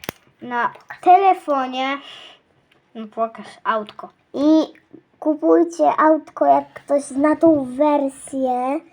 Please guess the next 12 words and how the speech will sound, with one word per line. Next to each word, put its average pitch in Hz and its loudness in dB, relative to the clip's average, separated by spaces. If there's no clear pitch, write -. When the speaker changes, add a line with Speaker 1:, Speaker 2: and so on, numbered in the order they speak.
Speaker 2:
Koła 285 2
są 262 -2
fioletowe 302 2
i 277 -8
możecie 349 -4
kupywać, 359 -6
jest 294 -10
w 247 -20
netto 330 -12
na 285 -10
ulicy. 294 -14
Speaker 1:
Hmm. 262 -10